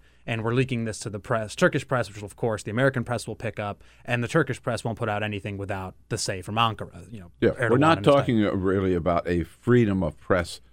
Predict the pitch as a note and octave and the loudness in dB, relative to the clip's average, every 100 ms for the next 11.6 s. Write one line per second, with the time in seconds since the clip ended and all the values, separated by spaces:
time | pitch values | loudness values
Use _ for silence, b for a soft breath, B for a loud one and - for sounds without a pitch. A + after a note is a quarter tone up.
0 | - - - - B2+ G2 E2 D#2+ D#2 F2 | -20 -20 -4 2 4 4 2 2 2 0
1 | E2 - F#2+ - C2 C#3+ C3+ A2 - G2 | 0 4 2 2 2 4 4 2 0 -8
2 | F2+ - - C3 B2+ - C3+ B2+ A#2+ A#2+ | -8 -12 -4 -2 0 2 2 2 0 -2
3 | A2 _ _ - _ - A2 C3 C3+ C3 | -6 _ _ -20 _ -8 2 2 4 2
4 | G#2 G#2+ G#2+ G#2+ D3+ D3 C3+ C#3+ C3 C3 | 2 0 -2 0 2 2 0 -2 0 0
5 | B2 - A2 C3+ F3+ D3 C3+ B2 G#2 B2 | 0 2 2 4 4 6 4 2 0 0
6 | C#3 B2 - A#2+ A2 - B2+ A#2+ G#2+ G#2 | 2 2 -2 -4 -4 -2 2 2 2 -2
7 | F#2+ b b b B2 A#2+ G2+ G2 - - | -6 b b b -4 -2 -4 -6 -4 4
8 | F#3+ D#3+ C#3 A2 G#2+ G#2 G#2 - G2+ - | 4 6 4 2 0 -4 -8 -10 -6 0
9 | D#3+ C#3+ C3 A#2 A#2+ G#2+ A2 A#2+ G#2+ - | 4 4 2 0 -2 -4 -4 -2 -2 -4
10 | - G#2+ G#2 G#2 G#2 G2 G2 - - G2+ | -8 -6 -6 -6 -6 -6 -12 -14 -12 -10
11 | G2 G2 - D#3+ C#3+ | -8 -8 0 2 2